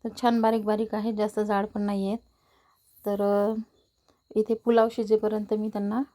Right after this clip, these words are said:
दुधासोबत रताळे देणार आहे. तर खूप छान आणि टेस्टी होते ते. आणि रताळे पहिलेच गोड असतात, त्याच्यामुळे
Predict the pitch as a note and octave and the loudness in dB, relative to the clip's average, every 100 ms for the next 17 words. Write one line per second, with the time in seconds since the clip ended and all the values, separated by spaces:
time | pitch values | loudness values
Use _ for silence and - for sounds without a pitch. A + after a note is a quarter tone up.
0 | - G3+ G3+ G3+ G3 G3 G#3+ G#3+ F#3+ F#3+ | -6 -2 -2 0 -2 -2 -4 -2 -2 -2
1 | F#3+ F#3+ F#3+ G3 G3+ A3 - _ _ _ | -2 -4 -6 -8 -8 -10 -12 _ _ _
2 | _ _ _ _ _ _ _ _ _ _ | _ _ _ _ _ _ _ _ _ _
3 | _ _ _ _ _ _ _ _ _ _ | _ _ _ _ _ _ _ _ _ _
4 | _ _ _ _ _ _ _ _ _ _ | _ _ _ _ _ _ _ _ _ _
5 | _ _ _ _ _ - G#3+ B3+ B3 - | _ _ _ _ _ -6 -4 -4 -6 -4
6 | A3+ G#3+ G#3+ G#3+ A3 G#3+ - A#3 A#3 A3 | -2 -2 -2 -4 0 0 0 -2 0 0
7 | G#3 A3 - _ _ _ _ - - - | 0 -2 -4 _ _ _ _ -18 -16 -16
8 | - _ _ _ _ _ _ _ _ _ | -18 _ _ _ _ _ _ _ _ _
9 | _ - - - - _ _ _ _ _ | _ -20 -20 -20 -20 _ _ _ _ _
10 | _ - - G#3+ A3 A3 A3 A3+ A3+ A#3 | _ -16 -4 0 2 2 2 2 4 4
11 | A3+ A#3 G#3+ G#3+ G#3+ G#3 G3+ G3+ G3+ G#3+ | 4 4 2 2 2 0 -4 -4 -4 -4
12 | A3 | -4